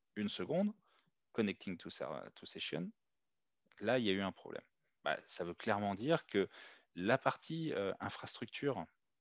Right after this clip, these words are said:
autant, donc la partie A D, euh, tout ça a fonctionné. La partie énumération de ressources, donc le connection server a fonctionné. Par contre, la ressource qui était, euh, qui est derrière ce, ce, ce, ce, ce nom-là, R D S Desktop Pool,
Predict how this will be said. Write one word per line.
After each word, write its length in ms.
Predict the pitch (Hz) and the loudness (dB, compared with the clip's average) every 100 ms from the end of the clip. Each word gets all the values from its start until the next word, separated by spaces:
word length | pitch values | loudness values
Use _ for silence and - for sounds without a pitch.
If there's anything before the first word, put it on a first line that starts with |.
| _ - - _ | _ -20 -20 _
autant, 380 | 101 92 113 113 | -6 0 2 4
donc 240 | 104 80 - - - - | 2 -2 -10 -20 -20 -16
la 60 | - | -14
partie 340 | - - - | -12 -12 -6
A 80 | 82 | -4
D, 300 | 90 98 95 | 2 2 2
euh, 100 | 82 | 0
tout 140 | - - | -6 -6
ça 200 | 95 87 | -2 -2
a 40 | |
fonctionné. 500 | - 87 - 131 180 - - - - | -4 -6 -4 -2 -2 -4 -12 -16 0
La 120 | 95 | 2
partie 300 | 101 101 113 | 4 2 4
énumération 440 | 107 104 104 - | 4 4 4 2
de 60 | 104 | -2
ressources, 320 | 104 - 120 | -4 -2 -2
donc 180 | 101 - | -2 -6
le 80 | - | -4
connection 380 | 98 101 - 92 | 0 0 0 -2
server 320 | 95 95 95 | 0 0 0
a 60 | 85 | -2
fonctionné. 420 | - - 113 175 | -4 -6 -2 -2
Par 260 | - 101 | 2 0
contre, 400 | - 185 247 - _ _ _ _ _ _ _ _ _ | 2 -2 -2 -6 _ _ _ _ _ _ _ _ _
la 220 | 82 92 | 0 6
ressource 680 | 104 98 - - 131 - - - _ - | 8 6 2 -2 -2 -4 -10 -14 _ -18
qui 180 | - | -8
était, 320 | 92 - 98 90 | -6 0 0 2
euh, 120 | 76 | -2
qui 160 | - | -4
est 20 | 170 | -4
derrière 400 | 87 98 104 - | 0 2 2 0
ce, 260 | 78 76 | -2 -6
ce, 180 | - - - - | -6 -8 -10 -10
ce, 200 | - - - - - | -12 -12 -14 -16 -16
ce, 240 | - - - - - - - | -14 -14 -16 -20 -20 -18 -8
ce 200 | - 90 | -2 2
nom-là, 400 | 123 185 113 107 87 | 4 4 2 2 0
R 80 | |
D 120 | 90 95 | 0 2
S 180 | 101 | 2
Desktop 340 | 90 82 - - | 0 -6 -6 -6
Pool, 260 | - 180 | 0 0